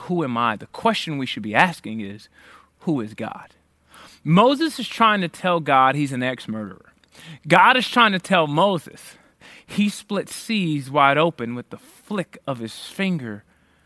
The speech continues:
for those that trust him. It's not about what you can do. It's about what God can do through you.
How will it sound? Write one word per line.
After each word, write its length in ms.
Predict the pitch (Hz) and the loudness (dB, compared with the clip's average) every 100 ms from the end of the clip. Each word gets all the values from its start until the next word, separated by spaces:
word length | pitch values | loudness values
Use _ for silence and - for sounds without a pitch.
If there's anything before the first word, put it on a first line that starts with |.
| _ _ | _ _
for 180 | - | -10
those 520 | 123 151 165 143 117 - | -4 0 0 -2 -8 -10
that 180 | 120 | -12
trust 400 | - - 139 - | -8 -6 -6 -6
him. 140 | - _ _ _ _ _ - - 190 | -20 _ _ _ _ _ -20 -14 -4
It's 180 | - 175 | 0 2
not 220 | 202 247 | 6 6
about 260 | 311 269 226 | 6 4 2
what 220 | 180 165 | 2 -2
you 240 | 151 202 294 | 2 2 2
can 220 | 202 120 | -2 -6
do. 160 | 62 - _ _ _ - - | -8 -18 _ _ _ -20 -2
It's 240 | 254 277 320 | 2 2 2
about 240 | 269 247 | 2 2
what 300 | 175 160 139 | 2 0 0
God 680 | 139 240 262 285 262 - - | 4 4 6 4 2 0 -12
can 200 | - 139 | -8 -8
do 260 | 123 127 | -4 -6
through 460 | 120 - 254 320 339 | -6 -12 -4 0 2
you. 360 | 247 117 73 | 0 -4 -10